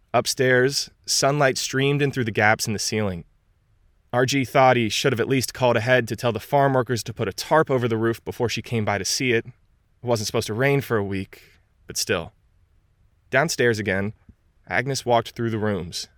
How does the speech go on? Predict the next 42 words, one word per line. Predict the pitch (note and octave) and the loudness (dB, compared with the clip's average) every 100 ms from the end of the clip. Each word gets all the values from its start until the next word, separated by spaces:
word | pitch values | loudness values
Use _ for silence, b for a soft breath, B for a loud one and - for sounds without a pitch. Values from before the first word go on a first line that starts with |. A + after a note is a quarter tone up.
| _ - | _ -4
nodding | G2+ G#2 A2 G#2+ G2 | 0 2 2 2 -2
at | - | -2
this | G#2+ A#2 | -2 -2
and | G#2+ | -2
that, | F2+ F2+ - _ _ _ _ _ _ - | -2 -4 -6 _ _ _ _ _ _ -6
and | B2+ | -4
then | |
she | D3+ F3 | 0 0
emerged | C3 C3 C3 A2+ A#2 | 2 2 2 0 0
back | A#2 A#2+ | 2 4
out | A2+ | 2
on | A2 | 2
the | G2 | -2
porch, | - G2+ - - - _ _ _ - | -4 -4 -4 -12 -14 _ _ _ -8
taking | C3 C3 C3+ | -4 -2 0
in | A#2+ A#2+ | 0 -2
the | |
fresh | - - A2+ - | -4 -2 -2 0
air, | G#2 G#2 G2+ _ _ _ _ _ - | 0 0 -4 _ _ _ _ _ -6
looking | D3 D#3 | 0 4
out | C#3 | 4
at | C3 | 4
all | B2+ | 4
that | B2 G#2+ | 4 2
land, | A2+ G#2 D#2+ - - _ _ _ - | 0 -2 -4 -10 -20 _ _ _ -8
the | |
soft | - C3 B2+ - - | -4 0 0 -2 -8
peaks | C3 B2 - | -6 -4 -4
of | A2 | -4
the | |
Blue | G#2 A2 A#2 | -2 0 0
Ridge | G2+ F2+ - | 0 -2 -6
spread | - A2+ G#2 | -4 0 2
out | G2 F2+ | 2 0
in | F#2 | -6
the | |
distance. | F2+ G2+ - F#2 F2 - _ _ _ _ _ _ _ _ _ _ _ _ _ - | -6 -6 -4 -8 -8 -14 _ _ _ _ _ _ _ _ _ _ _ _ _ -14
He | A2+ | -8
figured | E3 E3+ C#3 | 0 2 2
this | C3 | 0
was | A#2+ G2+ | 0 -2
it. | E2+ | -4